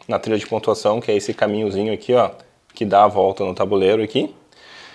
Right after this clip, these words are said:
Existe aqui, essa aqui é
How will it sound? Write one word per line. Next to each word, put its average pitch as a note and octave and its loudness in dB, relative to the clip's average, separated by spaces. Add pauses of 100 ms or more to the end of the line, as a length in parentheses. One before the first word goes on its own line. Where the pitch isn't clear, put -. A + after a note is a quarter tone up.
(600)
Existe C#3+ 6
aqui, C#3+ 6 (120)
essa C3+ 8
aqui C3+ 6
é A#2+ 12